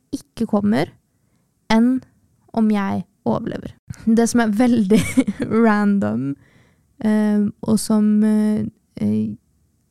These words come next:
kan gjøre det her litt grann lysere, var at det siste jeg husker etter det, når, eh, lysbryteren gikk av igjen, var at jeg så en ku <laughs> på en åker.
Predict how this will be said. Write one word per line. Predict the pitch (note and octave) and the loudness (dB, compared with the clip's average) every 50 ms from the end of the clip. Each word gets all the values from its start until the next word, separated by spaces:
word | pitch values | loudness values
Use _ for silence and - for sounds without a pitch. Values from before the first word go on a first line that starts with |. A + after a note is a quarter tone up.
| _ _ _ _ _ - | _ _ _ _ _ -4
kan | A3+ A3+ A3+ | 0 0 2
gjøre | A#3 A#3+ A3+ A3 G#3+ A3 | 2 0 0 0 0 0
det | G#3+ G3+ | 0 0
her | G#3 G#3+ G#3 | 0 -2 -4
litt | G#3+ G#3 _ - | -6 -6 _ -4
grann | A3+ A3 G#3 G#3+ A3 | -2 0 2 2 2
lysere, | G#3+ A3+ G#3+ F#3+ - - G3+ A#3+ C#4+ C4+ | 4 2 2 2 0 -2 -2 -2 0 0
var | B3 A3+ A3 | -2 -2 -2
at | G#3+ G#3+ | -4 -4
det | A#3 A#3+ A3+ | -4 -6 -4
siste | - B3 A3 - - G#3+ | -4 -6 -6 -4 -2 -2
jeg | G#3+ G3+ | -2 0
husker | G#3+ G#3 - - - A3 - | -2 -4 -6 -6 -6 -6 -6
etter | - G#3 _ _ - A3 G#3+ | -6 -10 _ _ -10 -6 -4
det, | A3 A#3+ C#4 C#4+ | -4 -4 -4 -6
når, | B3 G#3+ G#3+ G#3 - _ _ _ _ _ _ _ _ _ | -6 -6 -6 -6 -8 _ _ _ _ _ _ _ _ _
eh, | - - - - - | -10 -8 -8 -8 -6
lysbryteren | - A#3 A#3 G#3+ F#3+ - _ G#3 G#3+ G3 _ G#3+ G#3 G#3 G#3 G#3+ | -4 -2 -2 -2 -4 -4 _ -6 -6 -6 _ -6 -4 -4 -4 -4
gikk | - A3 G#3 - - | -4 -6 -6 -6 -6
av | - G#3 G3+ F#3+ | -6 -6 -4 -4
igjen, | G#3 A3+ C4+ D#4+ G4 _ _ _ _ _ _ _ _ _ _ _ _ _ _ _ _ _ _ _ _ _ _ _ - | -4 -4 -4 -4 -8 _ _ _ _ _ _ _ _ _ _ _ _ _ _ _ _ _ _ _ _ _ _ _ -6
var | - G3+ G3+ G#3+ G#3+ A3 A#3 B3 B3 - _ | -2 0 0 2 2 2 0 -2 -4 -6 _
at | - G#3+ - - | -12 -12 -6 -6
jeg | A#3+ A3 - | -6 -4 -4
så | - - - A#3 A3+ A3+ - _ | -6 -2 0 0 0 0 -2 _
en | - G#3+ G#3 G#3+ G#3+ _ | 0 0 0 0 -2 _
ku | - - - A#3+ C#4 C5 _ - - - - - - | -8 -2 -2 -2 -2 -2 _ -20 -16 -12 -12 -12 -4
<laughs> | - E4 - - - - - - | -4 -4 -6 -6 -14 -12 -12 -6
på | - - - A3 B3 | -4 0 2 4 4
en | A#3+ A3+ G3 | 4 4 2
åker. | - A3+ G3+ B3 F#3 A3 G3+ - _ _ - C4 C#4+ F#4 | 2 0 0 2 0 0 -2 -4 _ _ -6 -4 -2 -2